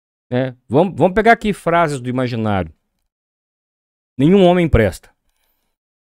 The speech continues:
Tá lá as amigas conversando, é, no bar e fala,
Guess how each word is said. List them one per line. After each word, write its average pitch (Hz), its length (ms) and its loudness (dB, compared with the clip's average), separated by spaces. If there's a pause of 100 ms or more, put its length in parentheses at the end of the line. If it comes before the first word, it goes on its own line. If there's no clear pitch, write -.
(200)
Tá 135 120 -14
lá 165 440 0
as 143 120 2
amigas 156 440 2
conversando, 131 840 0
é, 101 380 2 (140)
no 123 160 0
bar 170 340 4
e 156 60 0
fala, 131 320 2